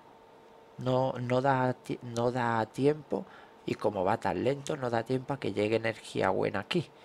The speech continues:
Ya viene destrozada. Mira cómo la levantan aquí. Mira, mira, esto viene desde, desde América.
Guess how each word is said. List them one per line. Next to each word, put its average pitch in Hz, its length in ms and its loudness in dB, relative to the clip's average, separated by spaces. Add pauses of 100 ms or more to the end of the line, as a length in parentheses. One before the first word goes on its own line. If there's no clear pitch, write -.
(280)
Ya 107 320 2 (120)
viene 110 360 0
destrozada. 107 580 0 (680)
Mira 139 180 0
cómo 139 240 0
la 123 100 2
levantan 113 520 0
aquí. - 280 -10 (2000)
Mira, 110 240 2
mira, 110 280 2
esto 120 240 0
viene 135 340 2
desde, 110 540 2
desde 104 360 2
América. 98 480 -4